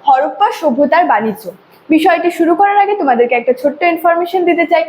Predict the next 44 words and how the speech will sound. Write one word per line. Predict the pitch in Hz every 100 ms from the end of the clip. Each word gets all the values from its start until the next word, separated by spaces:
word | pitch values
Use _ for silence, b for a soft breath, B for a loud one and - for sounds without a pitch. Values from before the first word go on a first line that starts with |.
| B B -
তোমরা | 302 359 403
যারা | 392 330
আমাদের | 320 330
কোচিং | 311 285 359
সেন্টারে | 359 330 330 311
এখনো | 247 330 392 403
যুক্ত | 381 403
হওনি | 370 359 349 359 B -
কিংবা | 262 269
যুক্ত | 262 269 -
হতে | 320 320
চাইছো, | 320 330 381 349 359 B B
তারা | 277 285
উপরে | 294 330
দুটি | 339 339 330
নাম্বার | 285 294 359
দেখতে | 381 381
পাচ্ছ, | 370 359 - 392 B - -
সিক্স | 392 - 339
টু | 359 359
নাইন | 254 240 247
ফাইভ | 240 254 247
নাইন | 220 220 226
ওয়ান | 233
সিক্স | 269 269 - -
টু | 254 -
এইট | 294 370 -
টু | 415 453
এবং | 466 214 220
সেভেন | 226 320 403 453
জিরো | 403 392 427
সেভেন | 269 247
সিক্স | 254 277 - -
থ্রি | 392
নাইন | 339 277 285 -
এইট | 311 311 -
সিক্স | 359 311
জিরো | 220 202
সিক্স। | - 196 B B B
এই | 330 320
দুটি | 392
নাম্বারের | 392 339 339 339
মধ্যে | 339 285 311
কিন্তু | 302 240 440